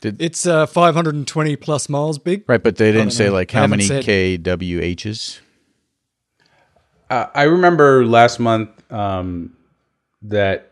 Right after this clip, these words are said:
Speaker 3: they t-, talked about under, right around, it was under a hundred and twenty, uh, kilowatt hours,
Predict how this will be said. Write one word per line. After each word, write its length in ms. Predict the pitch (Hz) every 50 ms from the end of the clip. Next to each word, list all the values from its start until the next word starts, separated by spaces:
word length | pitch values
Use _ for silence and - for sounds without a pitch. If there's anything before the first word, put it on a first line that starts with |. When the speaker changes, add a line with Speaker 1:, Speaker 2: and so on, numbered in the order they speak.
| _ _
Speaker 3:
they 260 | - 110 110 107 104 98
t-, 340 | - - - - - - - -
talked 300 | 120 113 123 120 - 127
about 320 | 107 107 101 98 - -
under, 720 | - 113 110 120 127 127 135 139 131 127 127 123 127 - _ _ -
right 240 | 113 113 117 127 131
around, 440 | 135 131 131 127 123 120 107 -
it 180 | - 120 - 143
was 140 | 127 107 104
under 320 | - 127 139 147 156 143
a 20 | 135
hundred 300 | 135 135 143 135 - 123
and 100 | 120 -
twenty, 720 | - 131 131 135 139 135 135 135 131 123 117 113 - - _ -
uh, 220 | 107 107 107 107 - -
kilowatt 360 | - 127 131 131 135 135 139
hours, 500 | 139 135 139 139 139 139 143 - -